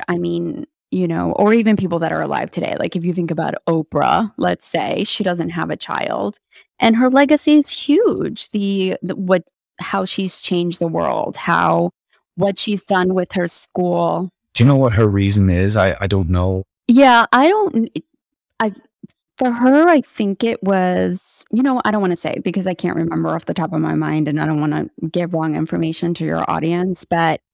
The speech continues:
Speaker 1: she has always come to me as an example of l-, leaving a legacy behind that's not necessarily your biological child.
Speaker 2: She wants to leave a, a, a, a t-, she wants to leave an empire. She wants to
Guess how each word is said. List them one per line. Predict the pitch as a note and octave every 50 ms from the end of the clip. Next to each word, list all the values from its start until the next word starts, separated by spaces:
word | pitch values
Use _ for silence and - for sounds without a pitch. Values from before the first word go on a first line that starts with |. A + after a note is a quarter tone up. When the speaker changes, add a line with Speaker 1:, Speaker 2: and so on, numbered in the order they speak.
| _ _ _ _ _ _ _ _ _ _ _ _ -
Speaker 1:
she | - - - - - A3 G#3+ G#3
has | G#3+ G#3 G#3 G3+ F#3 E3
always | F3+ E3+ E3+ E3 F3 F3 E3+ E3+ E3 - - -
come | - - F3 E3 E3 E3 E3 E3 - -
to | - F3+
me | E3+ E3 D#3+ D#3+ D#3+ D#3+
as | D#3 D#3 -
an | D#3+ D#3
example | D#3 D#3 D3+ D#3+ E3 D#3 D#3+ E3 D#3 - - C#3+ D3 C3+ - -
of | F3 E3 D#3 E3 D#3 D3+ - - _ _ -
l-, | - D#3 D#3 D#3 D3 -
leaving | - E3 F3 F#3+ G3 F#3 E3 F#3 F#3 F3+ F3 -
a | - D#3+
legacy | D#3 D3 D#3 D#3 D#3 D3+ - E3+ - - - D#3
behind | D3+ D3+ C#3 C#3 - - - E3 E3+ E3 E3 E3 D#3+ D#3
that's | - - - -
not | E3+ E3 D3+ - -
necessarily | F3 E3 D#3+ - D#3 D3+ - - D#3+ C#3+ C#3+ D3+ D3 D3+ D3+ D3
your | C#3 C#3 C#3+
biological | D3+ - D3 B2+ A2 - - - - - - - - - - - - - - - _
child. | - - - - C#3+ C#3 - - - - - - - - - - - - _ _ _ _ _ _ _ _ _ _ _ -
Speaker 2:
She | - -
wants | F#2 F#2 F2+ -
to | - F#2+
leave | G2 F#2+ G2+ F2+ F2+
a, | F#2 E2+ E2+ E2
a, | D#2+ D#2+ F2+
a, | F2 E2 E2 D#2+ D2 D2 D#2+ D2 -
a | F2+
t-, | E2 - - - -
she | G2 - -
wants | G2 F#2+ -
to | - F#2
leave | F#2 F2
an | F2+ F2 E2 E2
empire. | - F#2 G2+ A2+ A2 - - F2+ D#2 - - D#2+ E2 -
She | - - G2+
wants | F#2+ G2 F#2+ - - -
to | F#2 E2+ E2+ E2+ D#2+